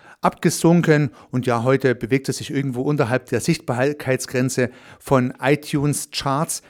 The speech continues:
die man ja immer anschauen kann, und bei den anderen Podcast-Anbietern, Spotify und so, kann ich das jetzt gar nicht sehen. Das heißt, der Podcast war mal höher platziert, ist ein bisschen zurückgegangen, die Hörerzahl ist recht konstant geblieben, ist mal der ein oder andere dazugekommen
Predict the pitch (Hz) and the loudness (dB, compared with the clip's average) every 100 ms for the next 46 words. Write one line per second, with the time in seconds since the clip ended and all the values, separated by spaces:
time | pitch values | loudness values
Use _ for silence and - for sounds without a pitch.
0 | - 147 127 123 127 123 127 151 165 147 | -4 0 2 0 0 -2 -2 -2 2 2
1 | 143 143 143 135 - - 127 135 127 123 | 2 0 0 -2 -10 -8 0 2 2 -2
2 | 127 143 127 123 113 - - - 151 - | -2 -2 0 0 -2 -6 -14 -2 -2 0
3 | 135 170 - - _ - - 151 123 139 | 0 2 -2 -10 _ -14 0 0 2 -2
4 | 139 123 120 - 127 123 - 113 110 - | 0 -2 -2 -2 -2 -2 -4 -4 -4 0
5 | 120 - - - 139 - - 117 - 113 | -2 -2 -16 -4 -4 -2 -6 -6 -4 -4
6 | 113 - 110 101 101 _ - - - 123 | -4 -6 -8 -8 -12 _ -20 -20 -4 0
7 | 165 180 - - _ _ _ - 131 147 | 2 2 0 -12 _ _ _ -4 0 4
8 | 185 170 160 - - _ _ _ 135 143 | 2 4 0 0 -12 _ _ _ 0 2
9 | 151 135 107 165 208 208 190 170 - 170 | 4 2 2 6 6 6 0 -2 2 2
10 | 165 - - 190 190 156 139 - 135 - | 2 -2 0 2 4 2 0 -2 -2 2
11 | 180 165 156 151 151 143 - - - 139 | 2 2 0 0 2 0 -2 -18 -2 2
12 | 151 147 - 131 123 175 196 - 151 - | 4 4 2 0 2 0 0 0 -2 0
13 | 151 160 147 - 143 143 131 - _ - | -2 0 -2 -2 0 2 -2 -6 _ -10
14 | 143 143 127 123 131 123 131 120 110 - | -2 0 2 2 0 -2 -2 -2 -4 -4
15 | 151 139 - 139 135 131 | 0 0 0 0 2 0